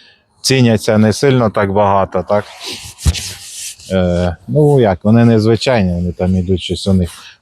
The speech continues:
олія якась, щось там заливається, потім рурки там, е, заварював, в общем-то, таке. Ну,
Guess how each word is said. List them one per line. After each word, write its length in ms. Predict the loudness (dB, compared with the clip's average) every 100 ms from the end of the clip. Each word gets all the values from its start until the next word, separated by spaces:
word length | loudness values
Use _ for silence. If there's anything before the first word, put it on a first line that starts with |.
| -2
олія 460 | 2 4 4 4
якась, 360 | 2 0 0 -2
щось 240 | -4 -8
там 220 | -6 -6 -4
заливається, 840 | -2 0 0 2 2 0 -2 -4 -8 _ _ _ _ _ _
потім 340 | -6 -2 0
рурки 360 | 2 2 0 -2
там, 340 | 0 2 0 -2 _ _ _ _ _ -6 0
е, 240 | 2 2
заварював, 720 | 2 2 2 2 2 2 2
в 40 | 0
общем-то, 580 | -4 -6 -10 -4 -2 -2 _ _ -20 -20 -18 -12 -8 -8 -10 -20 _
таке. 340 | -8 -2 -2 -2 _ -14 -14 -18 _ -20 -20 -20 -20 -20 _ 0
Ну, 300 | 2 2